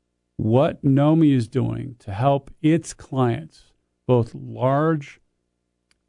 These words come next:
corporations and healthcare providers slash, um, insurance, not insurance companies, but to help them with monitoring of something that is known as long covid.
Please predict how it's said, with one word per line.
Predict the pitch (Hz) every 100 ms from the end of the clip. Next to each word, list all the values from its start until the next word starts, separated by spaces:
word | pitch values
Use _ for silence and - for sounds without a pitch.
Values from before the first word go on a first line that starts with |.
| -
corporations | 156 143 143 143 123 - 127 127 123 117 - -
and | 131 131 131 127 127 127 135 _ _ _ _ -
healthcare | 135 135 147 127
providers | 123 127 123 123 117
slash, | - 127 - 120 117 - - -
um, | 117 113 110 117 113 113 117 _ _ _ - _ _ _ _ -
insurance, | 127 - 190 214 - -
not | 180 220
insurance | 208 175 131
companies, | - 110 113 107
but | - 131
to | 127
help | 117 185 196 -
them | 147 139 131 135 -
with | 131 131 123 123
monitoring | 120 131 143 165 160 139 131 123
of | 113
something | - 120 - 123 117
that | 101 113
is | 113 104
known | 127 120 120
as | 107
long | 110 104 104 113 123 127 120 _ -
covid. | 123 120 107 101